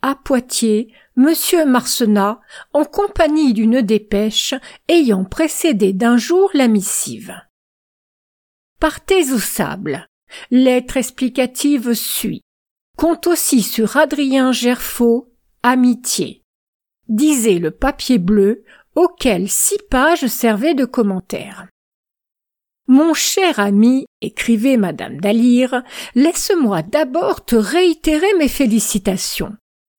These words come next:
Te voilà enfin hors de peine, hosanna. Jamais je n'ai été plus orgueilleuse de m'être montrée si bon prophète.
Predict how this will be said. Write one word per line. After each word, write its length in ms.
Te 220
voilà 440
enfin 540
hors 300
de 180
peine, 640
hosanna. 840
Jamais 560
je 120
n'ai 260
été 280
plus 380
orgueilleuse 600
de 100
m'être 340
montrée 480
si 240
bon 200
prophète. 720